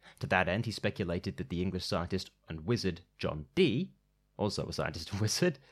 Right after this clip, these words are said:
famed for his supposed magical services to Elizabeth the First, sold the book to Rudolph of Bohemia whilst he was there. Dee supposedly had a large catalogue of Bacon's texts and was a fan.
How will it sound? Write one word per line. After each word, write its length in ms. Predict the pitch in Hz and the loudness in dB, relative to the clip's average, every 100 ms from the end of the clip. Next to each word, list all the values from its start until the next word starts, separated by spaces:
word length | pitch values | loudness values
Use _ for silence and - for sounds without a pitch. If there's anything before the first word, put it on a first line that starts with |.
| - | -8
famed 300 | - 151 131 | 2 6 6
for 60 | 104 | 4
his 140 | 104 | 0
supposed 400 | 98 107 98 92 95 | 0 0 0 0 2
magical 320 | 101 - 95 | 0 0 -4
services 500 | - 80 82 107 107 | -2 -2 -2 -2 -4
to 140 | - | -4
Elizabeth 340 | 78 82 - - | -4 -4 -6 -10
the 80 | - | -2
First, 360 | 120 120 - - _ - | 2 2 -2 -16 _ -10
sold 240 | - 135 | 0 2
the 60 | 127 | 2
book 200 | - 101 | 0 -2
to 100 | - | -2
Rudolph 340 | 90 98 95 90 | 0 2 2 0
of 140 | 80 | -2
Bohemia 480 | 76 92 131 120 92 | -2 2 2 2 2
whilst 260 | 80 - | 0 -2
he 80 | - | -4
was 280 | 82 71 - | -4 -4 2
there. 260 | 147 90 - - _ _ _ _ _ _ _ | 4 4 2 -12 _ _ _ _ _ _ _
Dee 100 | 143 | 6
supposedly 480 | 135 - 135 120 95 | 6 6 4 4 0
had 160 | 95 95 | 0 0
a 60 | |
large 320 | 87 95 92 - | 2 4 2 0
catalogue 500 | - 92 85 76 85 | -4 -2 -2 -4 -6
of 100 | - | -4
Bacon's 360 | 82 80 78 | -2 -2 -4
texts 340 | - 98 - 98 | 0 -2 -2 -4
and 80 | |
was 140 | 78 69 | -4 -6
a 40 | |
fan. 380 | 78 90 78 - | -4 -2 -2 -6